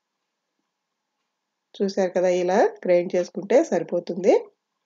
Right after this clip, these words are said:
ఇప్పుడు స్టవ్ వెలిగించి ప్యాన్ పెట్టుకొని అందులో మూడు టేబుల్ స్పూన్ల ఆయిల్ వేసుకుందాం. ఆయిల్ వేడయ్యాక తాలింపు దినుసులు వేసుకొని వేయించుకోవాలి. ఆవాలు, జీలకర్ర,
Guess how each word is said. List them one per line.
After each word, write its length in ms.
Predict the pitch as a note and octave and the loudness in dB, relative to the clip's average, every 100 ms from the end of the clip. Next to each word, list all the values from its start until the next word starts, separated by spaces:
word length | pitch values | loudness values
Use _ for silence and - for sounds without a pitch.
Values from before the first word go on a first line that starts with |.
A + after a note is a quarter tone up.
| F3 | -8
ఇప్పుడు 180 | F3+ F#3 | -6 -6
స్టవ్ 220 | - F#3 G3 | -2 0 2
వెలిగించి 440 | G3 F#3 F3+ C4+ F#4+ - | 0 -2 -4 -2 -2 0
ప్యాన్ 240 | F3+ F3+ F3 | 0 -2 -6
పెట్టుకొని 400 | - - F3+ E4+ A4+ F#3+ | -8 -4 0 0 0 -4
అందులో 260 | F3+ F#3+ B3 | -2 0 2
మూడు 180 | G3+ G3 G3 | 2 0 0
టేబుల్ 220 | F#3+ F#3+ G3+ | 0 0 -4
స్పూన్ల 280 | - F#3+ F3+ E3+ | -8 -8 -6 -2
ఆయిల్ 180 | F3+ F3 | -2 -2
వేసుకుందాం. 480 | F3 - G3 G3+ G#4+ - _ - _ - | -6 -8 -4 -2 -2 -4 _ -20 _ 2
ఆయిల్ 220 | G3 A#3 G#3+ | 6 6 6
వేడయ్యాక 500 | G3 F#3 F3+ F3+ A3 D4 A4+ - | 6 4 2 0 0 0 0 -2
తాలింపు 360 | F#3 F#3+ F#3 F#3+ | 0 0 -2 -4
దినుసులు 300 | F3+ E3+ F3+ | -4 -6 -4
వేసుకొని 400 | E3+ E3+ - E3+ E4 A#4+ | -4 -4 -6 0 0 2
వేయించుకోవాలి. 800 | F#3 F3 G3 - F3 F3 F3 G#3+ G4+ - F3+ | 0 -2 -6 -6 -2 0 2 2 0 -2 -2
ఆవాలు, 340 | F3+ F#3+ F#3+ C4+ A3+ | 0 2 2 0 0
జీలకర్ర, 400 | F#3 F#3 F#3+ F#3+ | -2 0 0 2